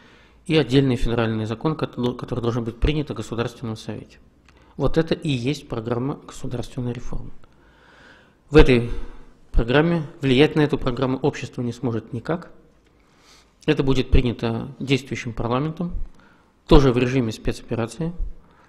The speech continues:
Не исключу, что вообще на одной сессии Госдумы. Там будет приниматься много пакетов, потому что у нас есть ограничения, а, по изданию правовых актов о внесении изменений в отдельные законодательные акты в одном пакете. То есть не все это можно сделать одной кнопкой.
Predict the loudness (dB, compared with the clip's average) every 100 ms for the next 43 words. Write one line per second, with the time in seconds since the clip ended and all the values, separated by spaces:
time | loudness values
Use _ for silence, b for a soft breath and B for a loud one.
0 | b 2 4 4 4 4 4 2 -4 -2
1 | -2 -2 0 -2 -2 -6 -6 -12 -10 -10
2 | -10 -10 -14 -20 _ _ _ _ _ _
3 | _ _ _ _ _ B B B B 4
4 | 6 6 6 4 4 2 2 4 6 4
5 | 2 0 -2 -8 -4 -4 -2 -2 0 -2
6 | -2 -4 -2 -2 -2 0 0 -2 B B
7 | B B 0 4 8 8 8 4 4 4
8 | 6 6 4 2 0 0 -2 -2 -2 -2
9 | 2 2 2 0 0 2 2 2 0 2
10 | 2 2 -2 -4 -2 -4 -2 -4 -4 -4
11 | -4 -2 -6 -6 -12 -12 -14 -20 B B
12 | -6 -2 0 0 2 0 0 -4 -4 -6
13 | -4 -6 -6 -6 -6 -4 -6 -4 -8